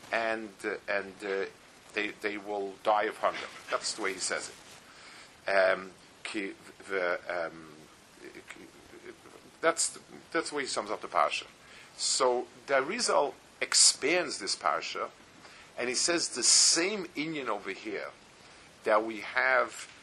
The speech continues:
in Shabbos, Mitzad Hilchas Shabbos, it's Miram is also to the big, big parsha of Misha Torah Shabbos, Yechol B'Shabbos,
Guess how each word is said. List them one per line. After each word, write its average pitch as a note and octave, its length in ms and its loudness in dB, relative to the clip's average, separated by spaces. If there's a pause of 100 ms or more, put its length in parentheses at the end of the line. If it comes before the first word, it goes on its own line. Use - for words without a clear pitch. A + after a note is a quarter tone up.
(180)
in G#2 120 -10
Shabbos, - 880 2 (300)
Mitzad G2 320 2
Hilchas G#2+ 280 -4
Shabbos, - 600 0 (560)
it's - 220 -6
Miram C3+ 440 4
is C3 280 -2
also C#3+ 340 0
to B2 180 -10
the A2+ 280 -8 (360)
big, F#3 240 0 (280)
big E3 260 0 (100)
parsha F#2 600 2 (420)
of G#2 180 -2
Misha C3+ 240 -4
Torah A2+ 380 0
Shabbos, F#2+ 340 2
Yechol A#2 220 -2
B'Shabbos, - 600 4